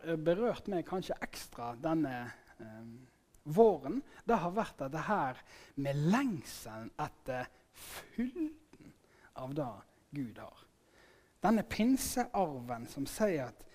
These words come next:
vi vil ikke bare ha tradisjonene fra hundrevis av år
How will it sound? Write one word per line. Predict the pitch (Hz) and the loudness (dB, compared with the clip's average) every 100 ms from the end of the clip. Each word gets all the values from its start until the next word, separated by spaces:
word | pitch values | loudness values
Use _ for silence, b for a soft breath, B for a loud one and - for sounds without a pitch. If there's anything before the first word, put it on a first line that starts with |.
| B B B | B B B
vi | 151 165 | -2 4
vil | 254 226 | 6 6
ikke | - 147 | 4 -4
bare | 127 180 220 - 147 | 2 2 2 -4 -6
ha | - 220 165 123 117 - b b b b _ _ _ _ _ _ _ _ _ _ _ _ _ _ _ _ _ _ _ _ _ _ | 0 2 2 0 -4 -10 b b b b _ _ _ _ _ _ _ _ _ _ _ _ _ _ _ _ _ _ _ _ _ _
tradisjonene | - 185 170 165 - 247 214 143 113 107 110 | -6 -4 -2 -2 -2 -4 -2 -4 -6 -12 -14
fra | - - 127 120 - | -16 -10 -10 -8 -4
hundrevis | 180 156 131 127 131 | -2 -2 -6 -8 -6
av | 139 | -4
år | 123 | -4